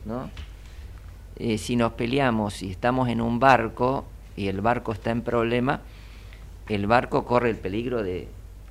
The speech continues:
de chocar, del iceberg. Entonces, obviamente,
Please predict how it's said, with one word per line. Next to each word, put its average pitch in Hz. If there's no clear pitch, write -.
de 98
chocar, 143
del 101
iceberg. 135
Entonces, 120
obviamente, 120